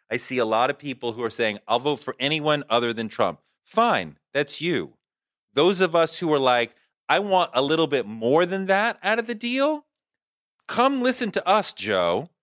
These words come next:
'cause you already got the people who vote for anybody besides Trump. So the rest of it, and I'm not saying I'm holding my vote hostage,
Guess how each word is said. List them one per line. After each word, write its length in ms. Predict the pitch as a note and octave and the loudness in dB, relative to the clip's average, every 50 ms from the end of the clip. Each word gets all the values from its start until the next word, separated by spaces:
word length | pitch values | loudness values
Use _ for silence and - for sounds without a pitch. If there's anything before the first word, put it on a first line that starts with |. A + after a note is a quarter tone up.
| _ _ _ _ | _ _ _ _
'cause 200 | - F3 D#3 C#3 | 0 0 0 0
you 120 | E3+ G#3 | 2 2
already 300 | A3 A#3 B3+ B3+ A#3 G#3 | 4 4 4 2 2 0
got 280 | F3 D3+ F#3 G3+ G#3 - | 0 2 2 2 2 0
the 60 | F3+ | -4
people 300 | D#3+ - F3 E3+ D3+ D3 | -6 -6 -4 -4 -2 0
who 100 | D3+ D3 | 0 0
vote 200 | C3+ C3+ D3+ D#3 | 2 2 2 0
for 180 | - - D3 C3+ - | 0 -2 -6 -4 -2
anybody 520 | C3+ C#3+ D#3 E3+ D#3+ D3 C#3 C#3 C3 B2+ B2 | -4 -4 -2 -4 -2 0 2 2 2 0 -2
besides 500 | G#2+ A#2 - - B2+ A#2 A2+ G#2 - - | -6 -6 -2 0 2 2 2 0 -4 -10
Trump. 360 | - - C#3+ A#2+ F2 - - _ _ _ _ _ _ _ | -6 -2 -2 -2 -2 -2 -8 _ _ _ _ _ _ _
So 320 | - - D#3+ D3+ C3 - - _ _ _ A2+ | -2 0 0 0 0 -2 -8 _ _ _ _
the 140 | A#2+ B2+ | 2 2
rest 400 | A#2+ A2 A2 A#2+ C3 D#3+ E3 - | 2 2 4 4 4 2 0 -2
of 80 | G#3+ G3+ | -2 0
it, 140 | G#3+ G#3+ D#3 | 0 2 2
and 140 | F3 F#3 G#3 | 2 0 0
I'm 100 | A3+ A#3 | 0 0
not 240 | A#3 A3 G#3 - A3 | 0 0 0 -2 -4
saying 400 | - - F#3 F#3 F#3 F3 D#3+ C#3+ | -4 0 0 2 2 2 0 0
I'm 100 | B2+ G#2+ | -2 -2
holding 440 | G#2 - - D3 D#3+ D3+ D3+ C#3+ C#3 | -4 -8 -12 -10 -6 -6 -4 -2 0
my 140 | C3 B2+ | 0 0
vote 280 | A#2+ A2+ C3+ C3 A#2 - | 2 2 2 0 0 -2
hostage, 640 | - - D3 E3+ E3 - - G2 E2 D#2+ E2 - | -4 -2 -2 -2 -2 -4 -8 -10 -10 -10 -12 -16